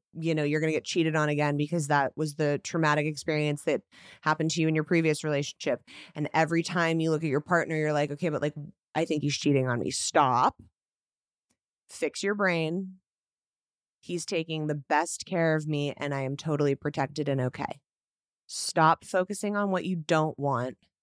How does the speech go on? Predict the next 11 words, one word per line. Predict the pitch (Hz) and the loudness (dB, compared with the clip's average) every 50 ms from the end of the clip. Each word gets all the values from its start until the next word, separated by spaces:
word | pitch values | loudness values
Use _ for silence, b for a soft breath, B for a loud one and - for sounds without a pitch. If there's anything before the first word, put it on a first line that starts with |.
| _ | _
Start | - - - - - 165 151 156 - | -14 -12 -10 -2 0 2 2 2 2
focusing | - - - 151 151 - 156 - - 156 156 | 0 -2 0 0 0 -2 -4 -6 -4 -2 -2
on | 151 151 | -2 -2
what | 151 139 - | -2 -4 -2
you | - 139 | -2 -4
do | 147 131 - 139 139 | -2 0 0 2 2
want. | 123 131 113 120 123 - | 2 2 0 0 -2 -2
Take | - 247 269 285 - | 0 0 0 0 -2
one | 254 220 226 233 247 269 294 311 | -2 0 2 2 2 2 0 -2
fucking | - - 254 247 - 254 240 220 202 | -2 -2 -2 -2 -2 -4 -4 -4 -2
day | 143 160 143 143 135 139 160 202 196 | 0 0 2 2 2 2 0 -2 -4